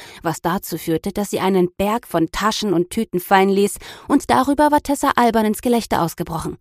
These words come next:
Eine naive und ausgesprochen schlichte Form von Schadenfreude, wie sie später etwas beschämt feststellte.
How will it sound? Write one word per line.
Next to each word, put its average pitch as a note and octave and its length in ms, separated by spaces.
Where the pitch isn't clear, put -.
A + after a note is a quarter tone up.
Eine E3+ 200
naive F3+ 380
und E3+ 160
ausgesprochen G3+ 540
schlichte G#3+ 340
Form G3+ 240
von F3 140
Schadenfreude, F#3+ 680
wie D#3+ 60
sie D3+ 140
später F3+ 320
etwas - 240
beschämt D#3+ 380
feststellte. D3+ 600